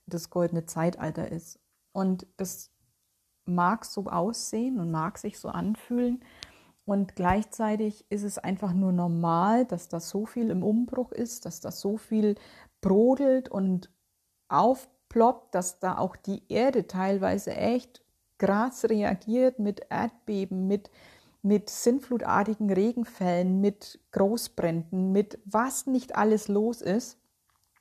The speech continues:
weil eben, ähm, dieser Wandel stattfindet. Und immer, wenn sich was neu sortiert, entsteht erstmal scheinbares Chaos. Es geht gar nicht anders.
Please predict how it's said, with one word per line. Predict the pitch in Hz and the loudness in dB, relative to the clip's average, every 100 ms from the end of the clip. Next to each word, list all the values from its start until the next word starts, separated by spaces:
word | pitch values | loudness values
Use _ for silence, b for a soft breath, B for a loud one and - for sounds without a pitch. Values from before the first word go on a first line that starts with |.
| _ - | _ -4
weil | 175 180 196 254 262 - | 0 4 6 6 4 0
eben, | 202 220 240 233 B B B B - | 0 2 -2 -4 B B B B -2
ähm, | 202 202 208 202 202 - _ _ _ _ _ _ _ _ | 2 4 4 2 0 -6 _ _ _ _ _ _ _ _
dieser | 202 196 180 | 2 4 2
Wandel | 202 262 302 202 | 2 2 2 0
stattfindet. | - 170 165 - 175 175 170 170 | -4 -8 -8 -10 -4 -4 -2 -4
Und | - 202 - | -2 -4 0
immer, | 240 302 247 | 0 2 0
wenn | 208 202 | 0 0
sich | 190 196 | -2 -6
was | 196 - | -6 -2
neu | 196 220 262 | 0 0 0
sortiert, | 208 185 - 254 269 | -4 -8 -6 -2 0
entsteht | 196 190 - 208 226 247 | -2 -4 -4 -2 -2 -2
erstmal | 208 202 226 - 214 214 208 | 0 0 -2 -8 -4 -2 -2
scheinbares | 214 - 185 214 226 202 196 202 - | -4 -2 0 0 0 0 -2 -4 -8
Chaos. | - 220 220 170 | -2 0 2 -2
Es | - - - | -6 -14 -6
geht | 196 214 - | -2 -2 -2
gar | 165 160 165 | -8 -6 -6
nicht | 175 - | -8 -10
anders. | 170 170 165 175 - | -6 -2 -2 -6 -10